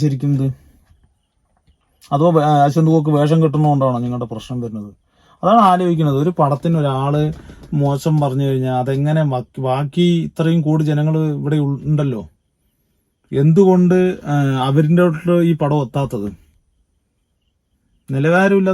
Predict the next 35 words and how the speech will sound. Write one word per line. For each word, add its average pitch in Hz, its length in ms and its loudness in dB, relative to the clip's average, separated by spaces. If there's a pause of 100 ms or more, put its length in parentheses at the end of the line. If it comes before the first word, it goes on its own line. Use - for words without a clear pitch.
സാധനം 170 260 0
കൊണ്ട് 160 160 2 (160)
മാർക്കറ്റിൽ 147 400 -2
കൊണ്ടുവച്ച് 135 260 -2
കഴിഞ്ഞാൽ 127 200 -4
അത് 127 140 -4
വിറ്റ് - 180 -10 (100)
പോകില്ല. 127 380 -4 (600)
അതിപ്പോഴെങ്കിലും 151 680 0
ഇവർക്ക് 127 340 -4
റിവ്യൂ 131 200 0 (100)
ബോംബിംഗ് 156 360 2
ഒന്നും 147 180 2
അല്ല 131 280 -2
ഇവിടെ. 127 220 -2
അങ്ങനെയാണെന്നുണ്ടെങ്കിൽ 151 720 0 (440)
ഒരു 143 160 -2
പടത്തിനെയൊക്കെ 151 480 0 (280)
നശിപ്പിക്കാന്നുണ്ടെങ്കിൽ 143 760 0
മഞ്ഞുമൽ 143 320 0
ജോസൊക്കെ 147 480 -2
ഇത്രയും 151 340 -2 (120)
ഹിറ്റടിച്ച് 143 400 -4
അമ്പത് 147 260 -2
കോടിയുടെ 147 280 -2
മേലെയൊക്കെ 143 340 -2 (440)
അടിച്ച് 135 200 -2 (100)
ഓടേണ്ട 147 360 -2 (120)
ഒരു 139 140 -2
ആവശ്യമില്ല. 127 400 -4 (1200)
നല്ല 170 340 4
പടം 180 240 2
പറഞ്ഞു 165 200 2
കഴിഞ്ഞാൽ 165 220 0
പ്രേക്ഷകർ 147 360 0